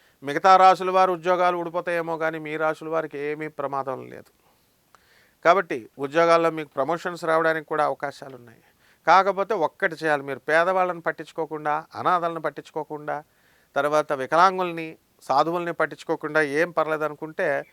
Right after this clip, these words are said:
డెఫినెట్గా మీరు ప్రాబ్లంలో పడడానికి అవకాశాలు ఉంటాయి. ఇక ఈ మీనరాశి వారికి మనకి ఈ సప్తమంలో ఉన్నటువంటి శుక్రగ్రహ ప్రభావం వలన భార్య అనుకూలంగా అయితే అవుతుంది. ఇంతవరకు గయ్యాళై ఏడిపించుకున్నటువంటి,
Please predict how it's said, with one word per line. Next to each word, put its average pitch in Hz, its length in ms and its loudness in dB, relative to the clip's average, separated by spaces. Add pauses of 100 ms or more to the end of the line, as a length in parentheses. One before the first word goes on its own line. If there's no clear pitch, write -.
(360)
డెఫినెట్గా 165 480 0
మీరు 147 220 -8
ప్రాబ్లంలో 139 600 -4
పడడానికి 127 460 -8
అవకాశాలు - 500 -14
ఉంటాయి. - 260 -20 (760)
ఇక 165 80 -10
ఈ 175 100 -2
మీనరాశి 202 480 4
వారికి 165 640 -2 (380)
మనకి 143 400 -4 (1500)
ఈ 175 340 -6
సప్తమంలో 208 720 2
ఉన్నటువంటి 185 400 -4
శుక్రగ్రహ 175 500 -4
ప్రభావం 156 480 -2
వలన 156 180 -6
భార్య 147 340 2
అనుకూలంగా 143 640 -4
అయితే 135 180 -6
అవుతుంది. 113 440 -12 (600)
ఇంతవరకు 185 580 2
గయ్యాళై 175 400 2
ఏడిపించుకున్నటువంటి, 156 1160 -6